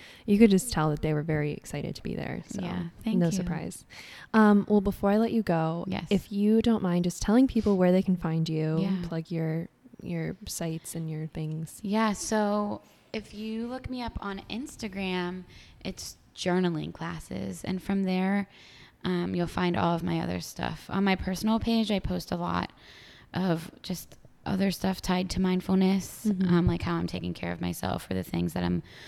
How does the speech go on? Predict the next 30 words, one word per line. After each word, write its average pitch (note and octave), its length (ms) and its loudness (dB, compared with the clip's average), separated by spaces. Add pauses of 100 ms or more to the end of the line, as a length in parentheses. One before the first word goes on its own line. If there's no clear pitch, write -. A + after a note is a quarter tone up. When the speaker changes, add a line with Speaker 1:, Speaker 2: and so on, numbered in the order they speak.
(220)
Speaker 2:
working F#3+ 280 0
through. F#3 160 0
I'm F3+ 160 0
super F#3 360 0
open E3 280 0
and D#3+ 100 0
vocal D#3 320 0
on D#3+ 140 2
there E3 160 0
too, E3+ 220 -2
so E3+ 140 -6
I E3 60 -2
welcome E3+ 360 -4
you E3+ 100 -2
to E3 200 -4 (540)
say F#3+ 240 -2
hi E3+ 240 2
to E3+ 100 2
me E3+ 240 4
on D#3+ 280 2
my E3 100 0
personal D#3+ 380 -2
page, E3+ 300 -4
which - 200 -10
is D3+ 80 -12
just - 260 -8
E E3 120 -2
Chair E3+ 240 -4
Toe. - 280 -4
But F3 220 0